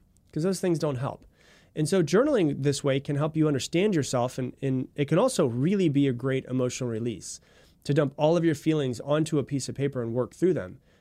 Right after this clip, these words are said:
Because when it's in your head, it's really hard to figure out. Like, really hard to figure out. You're feeling all, a lot of times people are like, "Rob, I don't know why I feel this way." And I'm like, "Yeah, 'cause it's in your head.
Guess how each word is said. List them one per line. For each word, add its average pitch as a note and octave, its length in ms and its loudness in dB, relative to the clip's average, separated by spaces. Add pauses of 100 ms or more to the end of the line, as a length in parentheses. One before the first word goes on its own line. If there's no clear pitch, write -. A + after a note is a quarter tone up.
Because D#3 240 0
when F#3+ 100 0
it's G3 140 -2
in A3+ 80 2
your E3+ 120 -2
head, F#3 280 -2
it's A#2+ 180 -6
really C#3 300 -2
hard A#2+ 260 -6
to F#2+ 60 -12
figure G2+ 340 -10
out. F2 200 -16 (560)
Like, A#2 160 -16
really D3 380 0
hard - 380 -12 (120)
to C3+ 100 -6
figure A2 300 -6
out. E2 140 -14 (440)
You're G#2+ 100 -14
feeling F#3 360 0
all, E3+ 120 0 (160)
a D3 120 0
lot F3 140 2
of E3+ 60 -4
times E3+ 180 0
people E3+ 120 -2
are D#3+ 40 -2
like, C#3+ 220 -4
"Rob, D#3 280 -2
I D3+ 60 0
don't F#3 140 -2
know E3+ 100 0
why D#3 240 -2
I C3 60 -4
feel E3+ 220 -2
this C3 180 -4
way." G1+ 220 -12 (480)
And B2 80 -4
I'm B2 60 -2
like, B2 140 -4
"Yeah, F3+ 140 0
'cause C#3 160 -6
it's C3+ 180 -4
in C#3+ 80 -2
your B2+ 100 -6
head. G#2+ 320 -6